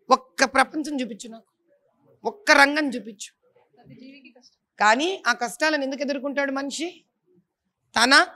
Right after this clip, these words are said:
Speaker 1: తన వ్యక్తిత్వము, తన, తన, తన కెరియరు అనే ఒక తన అనే స్వార్థంతో. ఇక్కడ కూడా నా కాన్స్టిట్యుయెన్సీ అనే స్వార్థం, నా కాన్స్టిట్యుయెన్సీ అనే స్వార్థానికి నేను ఎన్ని ఒత్తిళ్ళు వచ్చినా తట్టుకుంటాను, నిలబడతాను.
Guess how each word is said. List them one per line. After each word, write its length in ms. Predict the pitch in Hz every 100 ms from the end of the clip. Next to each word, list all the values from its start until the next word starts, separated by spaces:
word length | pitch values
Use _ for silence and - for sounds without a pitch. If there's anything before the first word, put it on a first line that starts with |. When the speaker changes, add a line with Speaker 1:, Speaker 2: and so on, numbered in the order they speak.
| 247
Speaker 1:
తన 100 | 233
వ్యక్తిత్వము, 720 | 196 202 269 254 294 277 339
తన, 220 | 247 233
తన, 420 | 220 214 214 226
తన 260 | 190 220 240
కెరియరు 580 | 240 247 277 294 330 339
అనే 160 | 254 247
ఒక 180 | 247 233
తన 340 | - 247 294
అనే 280 | 302 285 254
స్వార్థంతో. 580 | 214 208 175 202 190 180
ఇక్కడ 260 | 214 262 254
కూడా 180 | 254 233
నా 260 | 202 311
కాన్స్టిట్యుయెన్సీ 640 | - 262 254 - 240 226 233
అనే 160 | 220
స్వార్థం, 400 | - 190 190 190 - _ _ _ _ _ _ _ _ 202
నా 200 | 269 320
కాన్స్టిట్యుయెన్సీ 640 | 294 302 - 285 262 254
అనే 180 | 240 226
స్వార్థానికి 600 | 202 202 196 240 247 320
నేను 140 | 277
ఎన్ని 260 | 220 233 240
ఒత్తిళ్ళు 440 | 208 233 302 285
వచ్చినా 200 | 226 233
తట్టుకుంటాను, 580 | 277 190 _ 185 196 220
నిలబడతాను. 540 | 247 185 175 160 156